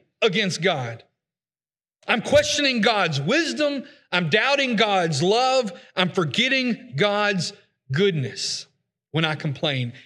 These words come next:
And fifthly, this morning, practice speaking positively. And that sounds so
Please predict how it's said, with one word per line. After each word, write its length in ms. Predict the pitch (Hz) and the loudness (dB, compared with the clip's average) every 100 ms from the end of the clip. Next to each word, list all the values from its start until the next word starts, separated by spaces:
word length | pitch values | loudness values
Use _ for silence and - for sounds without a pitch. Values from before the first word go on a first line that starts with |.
| - | -6
And 160 | 156 | -4
fifthly, 520 | 139 262 262 - 190 170 | -2 0 0 0 -2 0
this 220 | 165 160 | -2 0
morning, 380 | 151 135 127 123 _ _ _ _ _ _ _ _ _ _ _ _ _ _ _ _ _ _ - | 0 2 0 -4 _ _ _ _ _ _ _ _ _ _ _ _ _ _ _ _ _ _ -4
practice 880 | 226 226 226 247 220 - - - - | 0 0 -2 0 0 0 -4 -4 -4
speaking 680 | - 202 156 185 175 165 - _ _ _ _ _ _ _ _ - | 0 0 0 -2 -2 -4 -8 _ _ _ _ _ _ _ _ -4
positively. 920 | 202 180 147 131 151 107 110 98 - _ _ _ _ _ - | 0 0 -2 -2 -4 -4 -8 -12 -14 _ _ _ _ _ -10
And 100 | 143 | -4
that 160 | 143 131 | -4 -2
sounds 320 | 156 151 135 | -2 -2 0
so 320 | 160 139 127 | 0 0 -2